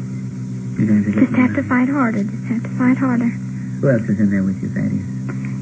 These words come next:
Speaker 2: Dennis.
Speaker 1: Who else?
Speaker 2: That's all.
Speaker 1: Just you and Dennis, huh? Don't you lie to me. I command you to tell me the truth. Who else is in there with you in the name of Jesus? Huh?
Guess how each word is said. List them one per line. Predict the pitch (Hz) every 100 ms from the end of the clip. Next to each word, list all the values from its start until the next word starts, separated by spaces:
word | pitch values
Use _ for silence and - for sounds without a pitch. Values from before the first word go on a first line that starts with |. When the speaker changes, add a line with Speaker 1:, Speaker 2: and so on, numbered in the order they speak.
| -
Speaker 2:
Dennis. | 240 214 220 - - - - 131 - -
Speaker 1:
Who | 127
else? | - - 64 65 64 64 - - 64 64 64 62 -
Speaker 2:
That's | 269 -
all. | - 233 - - - - - 65
Speaker 1:
Just | 127 - 113
you |
and | 110
Dennis, | 107 98 - 65
huh? | 65 64 65 64 64 64 64 64 64 64 64 64 64 64 64 64 64 64 64 62
Don't | 104 117
you |
lie | 117 110
to |
me. | 101 101 98 - - - - -
I | 127
command | 120 117 113
you | 117
to | 110
tell | - 110
me | 107
the | 104
truth. | - 107 101
Who | 240 180
else | 151
is | 160
in | 139 131
there | 127
with | 127
you | 131
in | 123
the | 123
name | 123
of | 110 131
Jesus? | 123
Huh? | 127